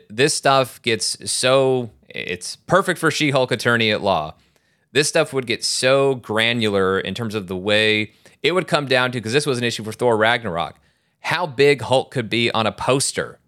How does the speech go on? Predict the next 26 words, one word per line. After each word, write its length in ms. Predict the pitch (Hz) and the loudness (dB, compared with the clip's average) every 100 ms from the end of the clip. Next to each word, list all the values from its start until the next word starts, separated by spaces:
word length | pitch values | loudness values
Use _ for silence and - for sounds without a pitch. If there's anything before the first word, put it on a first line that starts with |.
| _ | _
for 240 | - 113 | -2 0
Thor 280 | 110 120 123 | 2 4 4
Ragnarok? 800 | 107 113 117 104 92 82 85 - | 4 2 2 0 0 -2 -4 -2
At 200 | 104 101 | -2 0
what 180 | 131 135 | 0 0
point 240 | 135 120 | 0 0
does 160 | 110 101 | -2 -4
it 80 | - | -6
flip 360 | - 135 - | 0 0 0
from 300 | - 120 107 | 0 0 2
being 540 | 101 107 104 101 95 95 - _ _ | 2 2 2 2 0 -6 -14 _ _
Hulk 300 | - 131 131 | 2 2 2
as 220 | 117 113 | 0 2
a 80 | 113 | 0
supporting 460 | - 104 127 127 117 | -2 0 2 4 2
character 440 | 123 113 110 107 | 2 0 0 -2
in 80 | 101 | 0
somebody 400 | - 110 101 95 | 0 0 0 2
else's 380 | 143 170 135 113 | 2 2 -2 -2
movie 340 | 107 104 107 | 0 2 2
or 100 | 98 | 0
as 80 | 90 | 0
part 220 | - 110 | 2 2
of 80 | 92 | 0
a 40 | |
team-up 500 | - 175 147 117 107 | -4 0 2 0 0